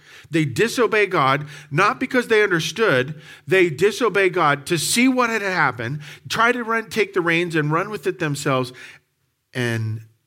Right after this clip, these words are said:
what's the first thing that goes south? Something about nakedness.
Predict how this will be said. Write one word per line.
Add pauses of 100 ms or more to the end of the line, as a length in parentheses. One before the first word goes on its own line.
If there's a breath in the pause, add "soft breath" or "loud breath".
(160)
what's
the
first
thing
that
goes
south? (1400)
Something
about
nakedness.